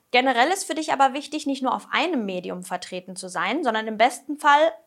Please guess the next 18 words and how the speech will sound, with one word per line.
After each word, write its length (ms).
über 320
alle 320
Wege 300
irgendwie. 420
Das 220
heißt 240
also, 180
wenn 160
wir 60
jetzt 100
nochmal 220
auf 80
das 160
Beispiel 360
zurückgehen 440
mit 160
der 100
Winterjacke. 680